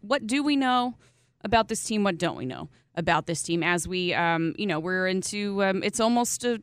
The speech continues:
time for week four against the Cardinals. So let's talk about what we've learned and some things that we are still, um, trying to figure out. So, Augusta, I'll start with you. What do we know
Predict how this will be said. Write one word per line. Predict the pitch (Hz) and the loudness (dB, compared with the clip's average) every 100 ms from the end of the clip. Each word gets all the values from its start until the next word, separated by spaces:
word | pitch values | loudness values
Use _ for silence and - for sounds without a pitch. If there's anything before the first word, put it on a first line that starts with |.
| - - | -10 -2
time | 247 | 0
for | 262 269 | 0 -2
week | 277 | -4
four | - 370 233 | -2 -2 -2
against | - 190 208 - | -2 0 -2 -2
the | 220 | -2
Cardinals. | 240 285 160 | -2 -2 -4
So | 196 | -2
let's | 196 214 - | -2 -2 2
talk | 247 233 | 2 2
about | 208 214 | 2 2
what | 202 196 | 2 -2
we've | 233 196 | -2 -2
learned | 202 196 202 233 - - _ _ - | -2 0 0 -4 -6 -20 _ _ -2
and | 240 254 | 0 0
some | 247 262 | 0 -2
things | 262 262 | 0 -2
that | 269 | -2
we | 254 262 | -4 -2
are | 262 | -2
still, | - - 262 262 254 262 | -4 -8 -4 -2 -4 -2
um, | 240 240 254 254 - | 0 2 0 -2 -4
trying | 254 254 | 0 0
to | |
figure | 247 247 254 | 0 -4 -2
out. | 320 - | -2 -2
So, | - 220 | -2 0
Augusta, | 233 254 233 | 2 2 4
I'll | 233 | 2
start | - 220 | 4 2
with | 220 | 2
you. | 196 | -2
What | 240 339 190 | 0 -2 0
do | 190 226 220 | 0 0 0
we | 202 196 | -2 -2
know | 185 160 139 107 | 0 2 0 -2